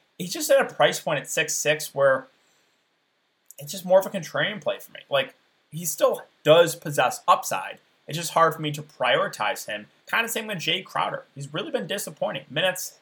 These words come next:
eh, low thirties, I, I would say.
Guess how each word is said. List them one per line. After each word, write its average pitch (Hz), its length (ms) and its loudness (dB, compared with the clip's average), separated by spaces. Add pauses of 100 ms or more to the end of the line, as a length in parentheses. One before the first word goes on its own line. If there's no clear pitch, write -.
(140)
eh, 208 240 -6 (340)
low 151 260 6
thirties, 143 540 -2
I, 135 240 -4
I 139 40 0
would 139 160 -4
say. 135 380 0